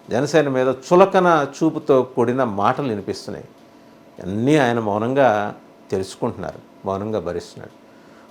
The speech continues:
ఒక్కొక్క వ్యవహారానికి, ఇలాంటి తప్పుడు వ్యవహారాలకి భాగస్వామ్య పక్షాల నుంచి, అంటే బీజేపీతో పెద్దగా ఆయనకి ఇబ్బంది లేదు, తెలుగుదేశం నుంచి వచ్చే ఈ అహంకారపూరిత పెడధోరణులతో కూడిన మాటలకి ఆయన చేతలతో సమాధానం చెప్తున్నారు.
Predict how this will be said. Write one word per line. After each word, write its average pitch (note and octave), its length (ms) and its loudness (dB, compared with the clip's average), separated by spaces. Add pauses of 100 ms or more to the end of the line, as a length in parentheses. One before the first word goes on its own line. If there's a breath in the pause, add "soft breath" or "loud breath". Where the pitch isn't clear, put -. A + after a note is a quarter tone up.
(120)
ఒక్కొక్క F#3+ 440 4 (1080)
వ్యవహారానికి, C#3 720 8
ఇలాంటి A2 220 2 (100)
తప్పుడు D3 300 2
వ్యవహారాలకి B2 960 4 (160)
భాగస్వామ్య A#2+ 440 0
పక్షాల F#2+ 340 -2
నుంచి, E2 320 -12
అంటే G#2+ 120 -4
బీజేపీతో B2 480 -2
పెద్దగా G2+ 280 0
ఆయనకి F#2 180 -6
ఇబ్బంది G#2+ 300 -4
లేదు, F2 280 -4 (580 loud breath)
తెలుగుదేశం D3+ 520 4
నుంచి A#2+ 520 -4
వచ్చే A#2 640 2
ఈ A#2+ 200 0
అహంకారపూరిత C#3+ 1200 6 (680 soft breath)
పెడధోరణులతో D3+ 720 8
కూడిన A#2 300 2
మాటలకి A2 720 -2 (200)
ఆయన A2 160 0
చేతలతో C#3+ 680 4
సమాధానం G2+ 480 -2
చెప్తున్నారు. D#2 640 -12